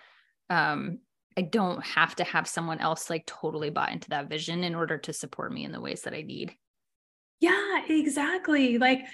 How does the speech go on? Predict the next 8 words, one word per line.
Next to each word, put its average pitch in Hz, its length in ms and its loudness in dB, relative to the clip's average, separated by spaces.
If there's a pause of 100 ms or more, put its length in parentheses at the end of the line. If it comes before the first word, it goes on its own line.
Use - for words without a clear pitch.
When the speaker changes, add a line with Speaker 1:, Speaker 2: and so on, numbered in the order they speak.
(320)
Speaker 2:
exactly. 285 440 4
'Cause 262 200 4
you 277 640 6
keep 311 300 4
that 294 200 2
vision, 247 540 6
you 247 120 6
keep 254 380 0